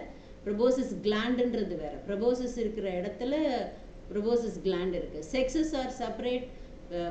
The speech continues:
fertilization external, development is indirect. எக்ஸாம்பிள் இதுல என்ன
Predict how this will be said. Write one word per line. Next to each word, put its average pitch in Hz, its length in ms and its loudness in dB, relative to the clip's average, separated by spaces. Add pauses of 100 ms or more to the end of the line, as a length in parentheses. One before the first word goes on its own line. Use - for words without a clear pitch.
fertilization 247 640 2 (100)
external, 240 460 -2 (140)
development 226 680 0
is 214 100 -2 (120)
indirect. 175 580 0 (420)
எக்ஸாம்பிள் 311 500 4
இதுல 233 240 2
என்ன 240 100 0